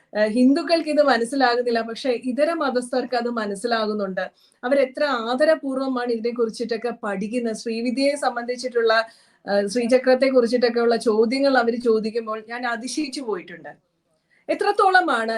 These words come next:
ഇതര സമുദായങ്ങള് ഈ ഒരു ശാസ്ത്രത്തെ ഈ ഒരു കാലഘട്ടത്തിൽ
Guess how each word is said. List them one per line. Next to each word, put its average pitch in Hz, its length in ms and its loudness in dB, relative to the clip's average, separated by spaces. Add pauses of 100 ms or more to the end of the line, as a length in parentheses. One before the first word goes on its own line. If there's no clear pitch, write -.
ഇതര 240 260 -2
സമുദായങ്ങള് 220 880 -6 (460)
ഈ 294 120 -2
ഒരു 285 160 -2
ശാസ്ത്രത്തെ 214 720 -6 (220)
ഈ 254 100 0
ഒരു 277 140 4
കാലഘട്ടത്തിൽ 208 720 2